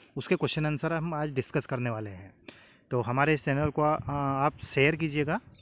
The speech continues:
आज के वीडियो को शेयर कीजिएगा, ताकि आपके फ्रेंड्स, रिलेटिव्स, आपके क्लासमेट्स भी इसका फ़ायदा ले सकें।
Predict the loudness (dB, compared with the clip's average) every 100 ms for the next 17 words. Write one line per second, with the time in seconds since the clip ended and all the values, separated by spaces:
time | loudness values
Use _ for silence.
0 | -2 -2 2 2 4 2 2 2 2 2
1 | 0 -2 0 -2 -4 -4 -2 -2 -2 -2
2 | -4 -4 -4 -4 -2 -2 -2 -4 -4 -2
3 | -2 -2 -2 -4 -4 -4 0 2 2 2
4 | 0 0 -6 -12